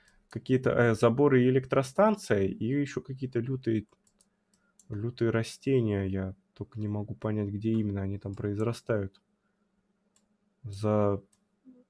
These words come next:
забором, за забора. Че-то надо пойти посмотреть, что там происходит-то. Ну и самое главное, вы посмотрите, как переданы именно здания. Вот, э, то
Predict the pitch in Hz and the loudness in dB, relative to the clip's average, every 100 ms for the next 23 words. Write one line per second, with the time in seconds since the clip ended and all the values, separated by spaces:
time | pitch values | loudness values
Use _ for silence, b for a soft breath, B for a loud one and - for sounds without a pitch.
0 | _ - 101 104 104 117 110 101 98 104 | _ -12 -4 -4 -2 0 0 -2 -6 -8
1 | 98 104 101 113 110 101 98 - _ _ | -6 -6 -2 -2 -2 -4 -6 -12 _ _
2 | _ _ _ _ _ _ _ _ _ _ | _ _ _ _ _ _ _ _ _ _
3 | _ _ _ _ _ - - - 107 101 | _ _ _ _ _ -16 -14 -6 -4 -2
4 | 120 120 - - 117 120 127 110 - 117 | -2 -2 -4 -6 -4 -4 -2 -4 -6 -12
5 | 110 - 117 120 - 123 113 _ - 131 | -12 -10 -10 -10 -6 -4 -6 _ -16 -16
6 | _ _ _ _ _ _ _ _ - _ | _ _ _ _ _ _ _ _ -20 _
7 | _ _ _ _ _ _ _ _ _ _ | _ _ _ _ _ _ _ _ _ _
8 | _ _ _ 113 117 117 - 135 117 120 | _ _ _ 0 2 2 4 4 6 6
9 | 135 104 98 92 101 104 107 107 143 139 | 6 6 2 -2 -4 -4 -2 -2 0 -2
10 | 107 - 101 - 120 113 110 107 101 101 | -2 -2 -4 0 2 4 4 2 2 0
11 | - 107 101 101 98 110 139 170 139 98 | 0 -2 0 0 2 6 6 6 2 0
12 | 98 - - 95 104 101 98 95 | -2 -2 -4 0 2 2 0 -2